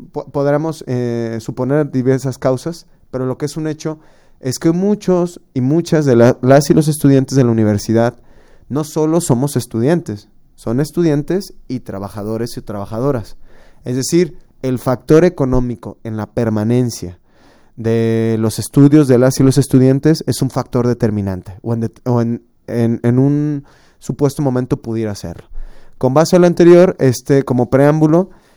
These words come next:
me gustaría decirles, o compartirles que con el apoyo de la universidad y las gestiones de esfuerzo que hizo la misma comunidad estudiantil,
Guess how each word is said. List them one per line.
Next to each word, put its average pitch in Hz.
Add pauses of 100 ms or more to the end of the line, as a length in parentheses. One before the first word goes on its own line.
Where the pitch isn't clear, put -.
(140)
me 120
gustaría 127
decirles, 151
o 117
compartirles 135
que 113
con 113
el 113
apoyo 131
de 143
la 139
universidad 127
y 131
las 110
gestiones 120
de 117
esfuerzo 120
que 120
hizo 123
la 110
misma 117
comunidad 113
estudiantil, 123